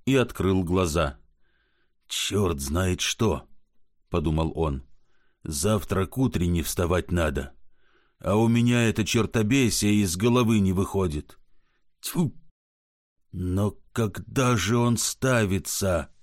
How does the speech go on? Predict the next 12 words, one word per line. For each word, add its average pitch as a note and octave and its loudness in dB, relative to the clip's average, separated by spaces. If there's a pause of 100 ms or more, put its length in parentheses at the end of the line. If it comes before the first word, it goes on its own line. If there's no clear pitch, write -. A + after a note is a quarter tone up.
(840)
Вот F#2+ -2
тебе G#2+ 2
и - 4
привычка, A2 0 (760)
вот A2+ 0
тебе A#2+ 2
и B2 4
набил A#2+ 2
руку. G2+ 0 (880)
За F2+ 0
сорок A#2+ 2
лет B2+ 0